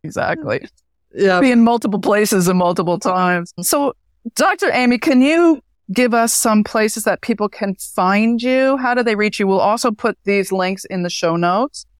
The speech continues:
Speaker 1: but give us the preferred way that you want people to reach you, either social media or through your websites or an email.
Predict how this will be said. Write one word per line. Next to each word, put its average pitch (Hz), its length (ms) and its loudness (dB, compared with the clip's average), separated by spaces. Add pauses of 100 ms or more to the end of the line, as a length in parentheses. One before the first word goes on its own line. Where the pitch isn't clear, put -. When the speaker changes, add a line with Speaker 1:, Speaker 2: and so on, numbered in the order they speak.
(140)
Speaker 1:
but 226 160 -2
give 349 140 0
us - 260 -2 (140)
the 220 600 0 (120)
preferred 320 500 0
way 214 300 4
that 190 120 2
you 196 100 2
want 185 180 0
people 190 240 -2
to 175 80 0
reach 170 260 -2
you, 175 80 -4
either 160 220 -6
social 175 320 -6
media 208 440 0
or 175 140 -2
through 170 240 -4
your 165 120 -2
websites 185 500 -2
or 170 120 -2
an 160 120 -8
email. 156 440 -4